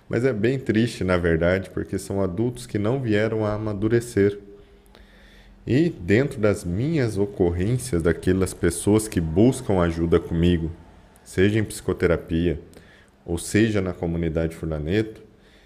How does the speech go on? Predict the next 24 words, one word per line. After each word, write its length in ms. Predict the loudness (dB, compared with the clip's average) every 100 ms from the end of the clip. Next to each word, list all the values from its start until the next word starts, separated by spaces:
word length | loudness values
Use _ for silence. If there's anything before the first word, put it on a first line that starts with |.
| _ _ _ _
a 80 | -2
maioria 720 | 2 4 4 4 4 4 2
dos 260 | 2 -2 -2
adultos 520 | -2 0 -2 -2 -4
imaturos 760 | -2 -2 -4 -2 0 -2 -6 -16 -20 _ _ _ _ _
são 420 | -2 2 2 -2 -8 -4
os 200 | 0 2
homens. 360 | 2 0 -6 -10
Normalmente 640 | -6 -2 -2 -4 -6 -12 -20
são 320 | -10 -6 -4
as 100 | -4
mulheres 840 | 0 2 4 4 4 2 0 -4 -20 -8
que 140 | -4
vão 240 | -2 0
atrás 340 | -2 -4 -4 -2
de 60 |
ajuda, 480 | -2 -2 -4 -2 -2
de 80 | -4
socorro 540 | -4 -4 -2 -2 -2
para 300 | -4 -4 -4 -2
resolver 640 | -4 0 0 2 0 0 -6 -20 -20 -8
isso. 420 | -2 0 -2 -12 -18 -20 -20 -20 -20 -20 -20 -20 -20 -20 -20 -20 -20 -20 0
E 120 | 0
sobre 560 | 2 2 2 2 -2